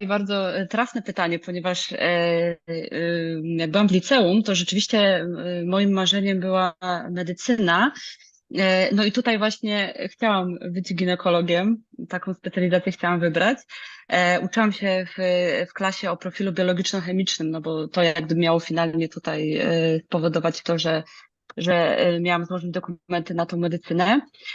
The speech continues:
E, no jednak rzeczywiście ta droga okazała się troszeczkę bardziej zawiła, e, dlatego że wynik z tej matury był taki, że ostatecznie zdecydowałam, że nie złożyłam tych dokumentów na tą medycynę, ponieważ sama oceniłam, że te szanse,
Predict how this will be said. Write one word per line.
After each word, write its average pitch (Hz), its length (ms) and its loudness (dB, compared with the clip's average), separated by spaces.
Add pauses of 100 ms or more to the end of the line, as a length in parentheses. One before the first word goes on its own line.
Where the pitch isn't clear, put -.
(140)
E, 185 240 4
no 208 220 4
jednak 233 400 4
rzeczywiście 214 500 -4
ta 208 120 0
droga 208 260 0
okazała 202 460 -2
się 196 500 0
troszeczkę 202 640 -4
bardziej 185 500 -2
zawiła, 185 680 0
e, 185 280 -4
dlatego 185 420 -2
że 180 180 0
wynik 202 340 2
z - 60 -16
tej 190 140 -2
matury 202 680 0 (420)
był 208 180 0
taki, 208 360 0
że 196 240 0
ostatecznie 208 500 -6
zdecydowałam, 190 540 2
że 190 140 -2
nie 208 180 4
złożyłam 165 360 -6
tych 165 140 -10
dokumentów 170 520 -2
na 170 80 0
tą 175 80 0
medycynę, 180 540 4
ponieważ 196 360 2
sama 208 220 4
oceniłam, 185 460 0
że 180 100 -4
te 180 100 -6
szanse, 185 580 -2